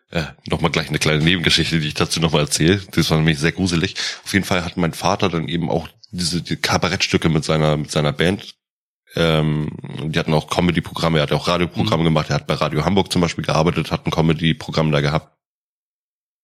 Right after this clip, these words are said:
Speaker 1: Und solche Sachen waren eben auf Kassette drauf und das haben mein Bruder und ich immer wirklich rauf und runter gehört.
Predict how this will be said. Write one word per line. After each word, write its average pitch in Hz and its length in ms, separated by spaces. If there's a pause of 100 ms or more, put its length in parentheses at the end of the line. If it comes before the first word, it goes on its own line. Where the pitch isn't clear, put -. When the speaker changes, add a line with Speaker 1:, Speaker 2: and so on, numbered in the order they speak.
Speaker 1:
Und 92 420 (220)
solche 113 300
Sachen 95 260
waren 92 140
eben 87 160
auf 82 100
Kassette 82 320
drauf 73 220
und 85 120
das - 140
haben 87 120
mein 82 120
Bruder 90 220
und 78 120
ich 73 140
immer 80 180
wirklich - 220
rauf 78 180
und 71 80
runter 67 240
gehört. 65 360